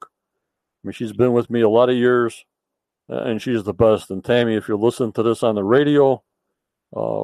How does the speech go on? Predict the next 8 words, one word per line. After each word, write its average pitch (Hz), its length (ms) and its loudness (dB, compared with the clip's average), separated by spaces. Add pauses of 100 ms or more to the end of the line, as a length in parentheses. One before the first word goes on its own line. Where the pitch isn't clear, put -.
(120)
we 110 140 -4
all 113 240 2
wish 113 260 -2
you, 113 280 -2
uh, 95 220 -2 (560)
a - 60 -10
positive 131 500 0
vibe 92 360 0